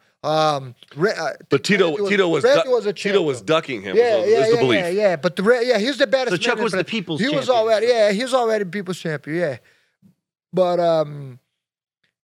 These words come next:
Speaker 1: while Chuck was there, I met him over there, take a picture with him in my first fight. I fought this guy, uh, Eric Short. Eric Short is a good friend of mine, you know, now.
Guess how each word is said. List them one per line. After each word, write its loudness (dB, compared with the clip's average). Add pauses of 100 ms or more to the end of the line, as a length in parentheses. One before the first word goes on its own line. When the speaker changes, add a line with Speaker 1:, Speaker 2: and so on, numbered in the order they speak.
(440)
Speaker 1:
while 2
Chuck -4
was -6
there, -8 (180)
I -4
met -2
him -6
over -10
there, -10
take -12
a -20
picture -12
with -12
him -10
in -14
my -10
first -12
fight. -6
I -14
fought -8
this -12
guy, -10 (480)
uh, -4
Eric -4
Short. -12 (520)
Eric -8
Short -8
is -12
a -18
good -8
friend -6
of -8
mine, -8 (440)
you -4
know, -4
now. -4